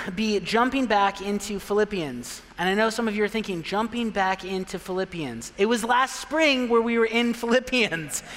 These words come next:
We're going back into it. We took the summer off because we studied the life of David. Now we're gonna get back into the book of Philippians. So today we're gonna be starting Philippians, uh, chapter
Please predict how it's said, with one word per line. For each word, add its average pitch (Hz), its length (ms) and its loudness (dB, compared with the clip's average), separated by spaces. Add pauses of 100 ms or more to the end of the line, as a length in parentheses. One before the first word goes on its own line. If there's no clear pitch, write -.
(120)
We're 180 80 0
going 240 260 4
back 294 400 2 (380)
into 220 360 2
it. 156 80 4
We 185 120 0
took 247 160 -2
the 240 100 0
summer 254 320 2
off 254 260 4
because 226 300 0
we 214 80 -2
studied 214 320 0
the 202 60 0
life 190 260 2
of 185 80 -12
David. 226 460 4 (280)
Now 214 220 4
we're 240 60 2
gonna 226 160 0
get 214 160 2
back 202 340 0
into 208 600 0 (180)
the 190 80 -4
book 190 200 0
of 190 100 -4
Philippians. 196 500 0
So 196 140 -2
today 247 260 4
we're 254 140 -2
gonna 247 160 2
be 220 100 -4
starting 226 680 0
Philippians, 226 840 -2 (320)
uh, 160 160 2
chapter 208 760 0